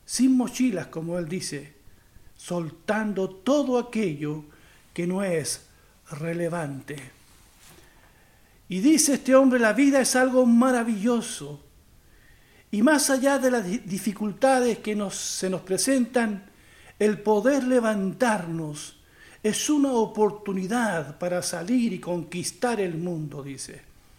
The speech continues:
Tras su diagnóstico, pasó dos semanas llorando solo por las noches,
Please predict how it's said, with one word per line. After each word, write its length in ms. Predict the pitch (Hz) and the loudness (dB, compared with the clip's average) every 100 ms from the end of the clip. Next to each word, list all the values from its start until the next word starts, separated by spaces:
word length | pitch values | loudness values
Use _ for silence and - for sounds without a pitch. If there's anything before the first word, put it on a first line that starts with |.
| - _ _ _ _ _ _ _ _ _ _ _ _ - | -20 _ _ _ _ _ _ _ _ _ _ _ _ -6
Tras 300 | 190 190 - | 0 0 -2
su 240 | - 190 | -6 -6
diagnóstico, 1080 | 156 170 156 160 214 - 214 202 214 202 - | -4 -4 -4 -4 -4 -6 -10 -6 -4 -4 -4
pasó 400 | 175 - 233 226 | -8 -6 -2 -2
dos 260 | 226 262 | 0 -2
semanas 720 | - - 214 220 196 175 143 135 | -2 -4 -2 -2 -4 -6 -8 -8
llorando 720 | 170 170 175 147 151 151 151 - - - | -6 -4 -4 -6 -8 -12 -14 -20 -20 -18
solo 560 | - - 247 170 156 | -10 0 0 0 -4
por 140 | - 160 | -8 -8
las 140 | 147 | -6
noches, 600 | 151 160 - 160 151 - | -6 -8 -10 -18 -18 -20